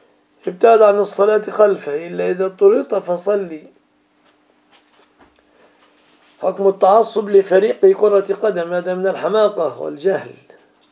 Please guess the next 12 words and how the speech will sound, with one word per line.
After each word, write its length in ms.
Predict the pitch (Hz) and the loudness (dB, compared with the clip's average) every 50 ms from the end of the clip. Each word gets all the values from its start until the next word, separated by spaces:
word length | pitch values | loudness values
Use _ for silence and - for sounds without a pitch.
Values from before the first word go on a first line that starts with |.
| _ _ _ _ _ _ _ _ _ _ _ _ _ _ _ _ _ _ _ _ _ _ - | _ _ _ _ _ _ _ _ _ _ _ _ _ _ _ _ _ _ _ _ _ _ -18
المسلمون 640 | - - 190 196 185 175 - - - 202 220 208 196 | -16 -14 -14 -14 -14 -14 -10 -8 -4 -2 0 0 0
يقتلون 760 | 190 180 - 185 180 185 - 175 170 185 185 185 185 180 175 | 0 0 -2 -6 -6 -4 -6 -6 -4 -2 -2 -2 -2 -2 -4
وما 260 | 175 175 175 175 175 | -6 -4 -4 -4 -6
زلت 320 | 165 170 185 175 - - | -4 -6 -8 -8 -8 -8
في 400 | 175 156 - - 180 165 165 160 | -8 -8 -8 -8 -8 -6 -6 -6
الأهلي 440 | 156 165 180 165 156 143 156 165 165 | -6 -4 -4 -2 -2 -2 -4 -4 -4
والزمالك 760 | 165 156 147 135 143 151 147 160 165 165 165 160 160 151 - | -6 -6 -8 -12 -14 -12 -10 -8 -8 -6 -6 -8 -10 -12 -12
وال-، 420 | 160 151 147 147 147 143 139 143 139 135 _ _ _ _ _ _ _ _ _ _ _ _ _ | -12 -12 -12 -12 -16 -18 -20 -20 -20 -20 _ _ _ _ _ _ _ _ _ _ _ _ _
هذا 240 | - - 80 78 82 | -6 -4 -2 -2 -2
الكلام 420 | 82 - - - 151 156 156 151 | -2 -4 -6 -6 -6 -6 -6 -6
العبث. 560 | 147 135 135 143 139 - - - - - - - - - - _ _ _ _ _ _ _ _ _ _ _ _ - - _ _ _ _ - | -6 -6 -4 -4 -6 -8 -10 -14 -16 -20 -20 -20 -20 -20 -20 _ _ _ _ _ _ _ _ _ _ _ _ -20 -20 _ _ _ _ -2
أفق 280 | - 104 - - - | -2 0 -2 -4 -10